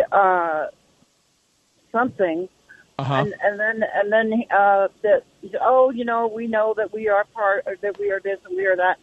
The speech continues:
Speaker 1: And he goes, "So know that you all are pardoned. I pardon you all."
Speaker 2: Well, you know
Speaker 1: And
Speaker 2: what I, I would, I would do if I were you?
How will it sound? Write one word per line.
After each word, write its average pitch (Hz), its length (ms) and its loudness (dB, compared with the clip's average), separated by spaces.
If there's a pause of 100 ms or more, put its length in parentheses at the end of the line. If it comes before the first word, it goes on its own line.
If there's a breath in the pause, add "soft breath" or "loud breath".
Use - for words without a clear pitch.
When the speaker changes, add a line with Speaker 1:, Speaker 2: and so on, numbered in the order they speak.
(280 soft breath)
Speaker 1:
And 202 80 -4
he 196 60 -2
goes, 196 220 4 (640)
"So 220 260 6
know 269 420 4
that 277 240 2
you 262 200 -4
all 240 460 4
are 208 180 4
pardoned. 196 800 -4
I 202 220 2 (160)
pardon 240 500 0
you 233 240 -6
all." 151 580 2 (1900 loud breath)
Speaker 2:
Well, 285 100 0
you 285 80 0
know 302 100 0
Speaker 1:
And 285 40 0
Speaker 2:
what 240 140 0
I, 220 180 0 (240)
I - 20 0
would, 180 200 -2 (160)
I 151 180 -2
would 165 180 -2
do 165 360 -2
if 131 160 -6
I 135 140 2
were 139 120 -4
you? 143 300 -4